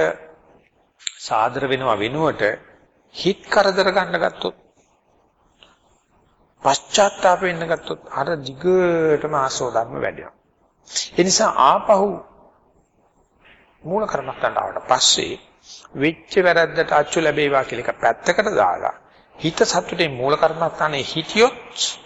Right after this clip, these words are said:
අර ආශ්‍රව ප්‍රවාහය දුර්වල වෙනවා. ආහාර නැති වෙනවා.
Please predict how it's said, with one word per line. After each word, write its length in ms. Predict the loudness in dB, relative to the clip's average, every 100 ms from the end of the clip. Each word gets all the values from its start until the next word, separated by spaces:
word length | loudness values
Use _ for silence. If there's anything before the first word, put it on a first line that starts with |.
| -20 -20 -20 -2
අර 160 | 2 2 2 2
ආශ්‍රව 440 | 4 2 4 2
ප්‍රවාහය 520 | 4 4 6 6 4 2 0 -6 -20 -20 -16 -12
දුර්වල 360 | -6 0 2 2
වෙනවා. 280 | -2 -4 -18 _ _ -4
ආහාර 400 | 0 2 4 2
නැති 300 | 0 -4 -4
වෙනවා. 260 | -6 -8